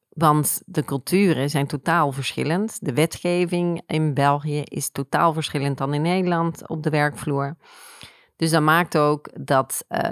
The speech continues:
dat, dat voor het bedrijf waar ik werk wel, allee, wel wat aanpassing soms vraagt. In onze communicatiestijl, plan van aanpak, in het employee wellness programma, eh,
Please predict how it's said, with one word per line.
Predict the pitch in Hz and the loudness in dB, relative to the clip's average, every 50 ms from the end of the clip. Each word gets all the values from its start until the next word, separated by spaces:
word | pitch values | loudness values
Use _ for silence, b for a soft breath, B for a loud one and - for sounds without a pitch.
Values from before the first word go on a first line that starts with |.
| - | -4
dat, | 185 160 160 151 - 113 - | -8 -10 -8 -4 -4 -2 0
dat | 135 135 - - | 0 -2 -2 -2
voor | - 127 120 120 117 - _ _ _ _ _ _ _ _ _ _ _ _ _ _ _ _ _ - | -6 -4 -4 -4 -4 -8 _ _ _ _ _ _ _ _ _ _ _ _ _ _ _ _ _ -20
het | - - - 120 | -16 -16 -12 -8
bedrijf | - 110 - 120 123 127 127 | -8 -6 -2 -2 -2 -2 -2
waar | - 107 113 | -4 -6 -8
ik | 123 113 - | -8 -8 -4
werk | 131 139 160 185 208 202 - | 0 2 4 4 4 2 2
wel, | - 165 147 143 139 - - - - _ _ | 2 2 4 4 4 2 0 -6 -14 _ _
allee, | - 131 117 - - _ _ _ | -4 -4 -4 -4 -8 _ _ _
wel | - 156 139 127 | -4 -2 0 0
wat | 123 123 117 - - | 0 0 -4 -4 -2
aanpassing | - 143 170 185 - 151 143 - - 143 135 | 2 2 2 4 4 2 2 2 0 -2 -2
soms | - - 131 131 123 - | -2 -2 -2 -4 -4 -6
vraagt. | - - - 50 - - - - - _ _ _ _ _ _ _ _ _ _ _ _ _ _ _ _ - - _ | -6 -4 -4 -4 -6 -8 -14 -20 -20 _ _ _ _ _ _ _ _ _ _ _ _ _ _ _ _ -14 -14 _
In | _ - 156 147 139 135 131 123 - - | _ 0 2 2 4 4 2 0 -2 -4
onze | - 135 131 113 127 131 127 131 127 b b b b b b b b b b b b - | -2 -2 -2 0 0 -2 -2 -4 -6 b b b b b b b b b b b b -6
communicatiestijl, | - 131 135 139 131 - - 170 180 190 - - - 160 - - 151 143 143 135 139 - _ - | -2 0 2 2 2 2 2 2 2 2 0 -2 -6 -6 0 2 4 6 6 4 2 0 _ -6
plan | - 131 127 123 131 | -4 -4 -2 -2 -2
van | 156 151 170 | 0 2 4
aanpak, | 190 196 190 185 - - 151 147 147 143 - - - - | 6 6 4 4 4 4 4 4 4 2 -2 -12 -14 -8
in | - 147 151 151 | -6 -2 -2 -2
het | 143 - | -2 -2
employee | - - 156 - 139 139 143 139 139 135 | -4 -6 -4 -2 0 0 0 0 2 2
wellness | 139 127 131 135 135 131 | 2 2 2 0 -2 -4
programma, | - - 139 127 131 131 131 135 127 123 131 B B B B B B B B B | -4 -4 -4 -2 0 0 0 0 -2 -2 -4 B B B B B B B B B
eh, | B - - 139 139 135 135 131 - 127 131 - | B -6 -6 -4 -4 -4 -4 -4 -4 -4 -4 -6